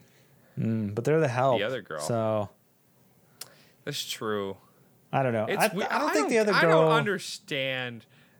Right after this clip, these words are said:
Speaker 2: It's just like, you know what, though? Like, because of your race, like, you can only be, like, a stand-in role.
Speaker 1: Right?
Speaker 2: And maybe, like,
Speaker 1: It
Speaker 2: you can
Speaker 1: is
Speaker 2: play the
Speaker 1: weird.
Speaker 2: scientist in the background.
Speaker 1: Would you stay at this hotel if it was a real hotel?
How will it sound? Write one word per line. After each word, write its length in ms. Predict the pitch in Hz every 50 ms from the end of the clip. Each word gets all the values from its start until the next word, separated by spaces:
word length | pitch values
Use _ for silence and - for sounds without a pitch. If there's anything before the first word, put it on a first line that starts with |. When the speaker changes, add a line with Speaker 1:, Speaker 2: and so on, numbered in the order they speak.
| _
Speaker 2:
It's 180 | - 170 165 -
just 180 | 196 180 - -
like, 220 | 190 180 180 208
you 100 | 226 240
know 160 | 254 262 254
what, 320 | 247 240 240 233 226 233 -
though? 400 | 254 240 233 233 233 233 233 226
Like, 360 | 226 214 190 190 - - -
because 440 | 226 208 - - 233 226 226 208 214
of 140 | 226 202 202
your 180 | 214 208 208
race, 880 | 208 214 214 190 185 180 175 180 170 165 - - - - - - - - -
like, 320 | 165 165 160 151 151 147 - -
you 120 | 165 170
can 160 | - - 175 160
only 280 | 151 151 151 143 143
be, 240 | 131 120 131 127 123
like, 220 | 120 117 117 - -
a 60 | 107
stand-in 760 | - - - - 117 107 104 101 101 98 98 98 92 90 90
role. 640 | 87 92 95 90 87 87 87 87 82 80 85 - - _ _ _ _ _ _ _ -
Speaker 1:
Right? 160 | - - 101 110
Speaker 2:
And 140 | 110 123 131
maybe, 280 | 135 135 147 147 147
like, 200 | 151 147 147 147
Speaker 1:
It 40 | 151
Speaker 2:
you 60 | 131
can 80 | 131 135
Speaker 1:
is 100 | 127 107
Speaker 2:
play 180 | - 175 175 165
the 100 | - 151
Speaker 1:
weird. 120 | 208 196
Speaker 2:
scientist 840 | - - 165 151 147 147 143 143 143 131 - - 147 135 - - -
in 140 | 139 131 127
the 80 | 127
background. 1040 | 117 104 113 107 110 101 101 - - 117 107 104 101 98 95 95 95 95 95 95 98 - _ _ - - - - - _ _ _ _ -
Speaker 1:
Would 120 | 135 131
you 60 | 170 202
stay 180 | - - 156 170
at 80 | 185 180
this 140 | 185 165
hotel 400 | - 170 165 156 165 165 165 170
if 80 | 165 151
it 20 |
was 120 | 156 147 143
a 60 | 139
real 160 | 143 147 143
hotel? 580 | 135 139 139 127 139 135 135 143 151 147 151